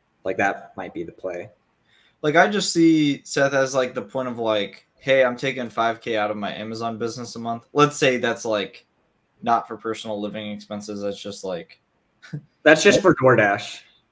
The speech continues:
Speaker 2: <laughs> Yeah.
Speaker 1: <laughs>
Speaker 2: Yeah, that's, like, your fun money, right?
Speaker 1: <laughs> Yeah.
Speaker 2: Or, like, you have five K in, like, top cash back or whatever, 'cause you've been running up O A or whatever it is, right? You just kinda take that five K and you're like, "Okay, I'm gonna just, like,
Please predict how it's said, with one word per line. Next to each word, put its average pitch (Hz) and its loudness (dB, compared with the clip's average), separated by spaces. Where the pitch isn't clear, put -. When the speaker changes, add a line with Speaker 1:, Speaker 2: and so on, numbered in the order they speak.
Speaker 2:
<laughs> - -
Yeah. 147 4
Speaker 1:
<laughs> - 0
Speaker 2:
Yeah, 156 10
that's, 160 6
like, 151 8
your 147 6
fun 151 6
money, 151 2
right? 143 2
Speaker 1:
<laughs> - -12
Yeah. 175 -2
Speaker 2:
Or, 147 6
like, 156 6
you 170 6
have 160 8
five 147 6
K 143 2
in, 135 -4
like, 123 -6
top 123 0
cash 113 -6
back 117 0
or 120 -6
whatever, 117 -6
'cause 110 -12
you've 101 -12
been 101 -10
running 113 -8
up 104 -8
O 135 2
A 131 4
or 120 -2
whatever 139 -2
it 104 -8
is, 98 -12
right? 117 -4
You 135 -8
just 143 -4
kinda 156 -2
take 131 -4
that 123 -2
five 117 -2
K 135 0
and 117 -10
you're 117 -8
like, 107 -6
"Okay, 107 -6
I'm 143 -10
gonna 151 -8
just, 135 -8
like, 107 -6